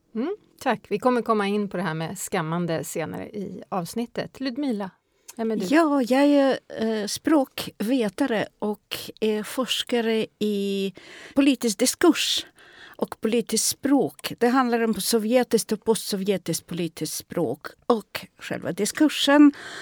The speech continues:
Speaker 2: Och jag har, eh, till och med varit med och analyserat ut-, utifrån mitt perspektiv händelserna på Krim.
Speaker 1: Mm. Tack, strålande. Vi dyker i på en gång.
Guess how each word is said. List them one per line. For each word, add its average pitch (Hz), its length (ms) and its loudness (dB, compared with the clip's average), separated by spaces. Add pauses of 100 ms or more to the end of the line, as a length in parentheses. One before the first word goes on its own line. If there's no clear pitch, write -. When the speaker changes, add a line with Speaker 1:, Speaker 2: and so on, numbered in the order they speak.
(280)
Speaker 2:
Och - 340 -2
jag 262 180 4
har, 233 560 2
eh, 220 260 2
till 254 220 0
och 254 80 4
med 247 120 4
varit 240 240 2
med 285 400 12
och 247 80 0
analyserat 233 1200 0
ut-, - 380 -2
utifrån 220 440 2
mitt 233 240 0
perspektiv - 580 0
händelserna 190 560 -2
på - 160 -12
Krim. 170 400 -6 (300)
Speaker 1:
Mm. 254 220 -4 (640)
Tack, - 240 -10
strålande. 202 640 0 (800)
Vi 254 380 2
dyker 233 460 0
i 190 300 0
på 190 100 -6
en 165 160 -4
gång. 151 280 -8